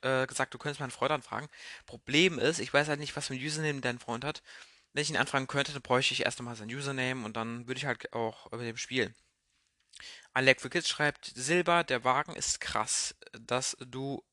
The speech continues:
dass du kann noch nicht Rocket League." Okay.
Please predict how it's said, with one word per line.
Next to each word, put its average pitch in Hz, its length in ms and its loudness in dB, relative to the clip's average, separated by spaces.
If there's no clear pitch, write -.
dass - 360 -2
du 156 380 -8
kann 139 480 -4
noch 131 360 -6
nicht - 300 -8
Rocket 120 300 -6
League." 110 320 -12
Okay. 143 260 -8